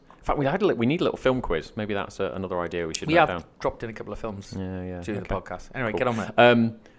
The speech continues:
Speaker 1: yeah, it was kinda nice to see us going back to, not back to basics, but back to what we grew out of. I think we've missed
Speaker 2: But what
Speaker 1: that.
Speaker 2: we're really good at, isn't it?
Speaker 1: It's what we're really good at. It's what we're really known for. And it's not to say that we're not good at other things, but, um, it would be, <sighs>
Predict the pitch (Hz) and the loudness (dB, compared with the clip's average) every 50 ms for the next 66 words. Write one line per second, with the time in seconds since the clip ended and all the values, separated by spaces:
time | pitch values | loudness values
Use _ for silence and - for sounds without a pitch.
0 | - _ _ _ _ - 165 147 127 110 131 131 127 - - 160 156 139 127 127 | -20 _ _ _ _ 4 6 6 6 6 4 2 0 4 4 4 4 6 6 6
1 | 127 - - - 113 - 120 110 107 101 - - - 110 104 104 98 98 - - | 4 4 0 -6 -4 -2 2 2 2 2 2 0 0 2 2 2 0 0 -2 -2
2 | - - 107 101 98 98 95 95 92 - - - 170 220 220 - 160 139 - 131 | -6 0 2 2 2 2 0 -4 -6 -10 -6 -2 -2 -2 0 0 -2 0 -2 0
3 | 110 110 101 101 - 98 - - - - - 123 - - - - 113 104 101 - | 0 0 2 2 -2 -6 -4 -2 -4 0 2 0 0 0 0 -2 -2 -2 -2 -12
4 | - 107 113 - - - 110 95 - - 104 101 104 107 110 107 - 95 87 80 | -6 0 0 0 2 2 -4 -4 -2 0 2 4 4 4 2 2 2 2 4 4
5 | 92 - - 110 - 104 92 - 104 101 113 143 135 156 175 - 135 123 117 120 | 2 2 2 -2 -2 -2 -2 -2 0 2 4 6 8 8 8 8 6 6 6 6
6 | 120 113 107 104 107 113 113 107 92 85 - 110 101 101 98 87 76 - - - | 4 4 4 2 2 4 6 6 4 4 2 -2 -4 -2 -4 -6 -6 -8 -10 -12
7 | - - - - - 208 220 214 180 151 120 107 104 92 90 85 - - - 143 | -6 -6 -4 4 4 6 6 8 6 6 6 4 4 6 6 4 4 2 0 0
8 | - 143 143 131 123 120 107 98 95 90 87 82 - 98 90 90 95 98 - 151 | 2 2 4 4 6 6 6 4 4 2 2 0 0 0 0 2 0 0 0 -2
9 | 139 - - 131 - 131 113 104 98 101 98 92 - - - 98 92 87 - - | -2 -2 -2 0 0 2 2 2 2 2 2 0 0 0 -2 0 0 -2 -4 -4
10 | - 98 85 92 87 - 98 92 95 101 104 101 - - 101 92 95 - - - | -6 -4 -4 -4 -4 -2 0 0 0 0 -2 -4 -2 4 6 6 6 6 4 -2
11 | - - - - - - - - _ _ _ - 95 95 95 95 95 92 92 - | -20 -20 -20 -20 -20 -20 -20 -20 _ _ _ 0 2 4 4 4 4 0 -2 -4
12 | - - - 123 - - 120 113 113 113 - 107 104 101 98 98 95 95 95 87 | -6 -6 -6 -6 -4 -2 -4 -4 -2 0 0 0 0 0 -2 -4 -4 -6 -6 -6
13 | - - - | -8 -10 -12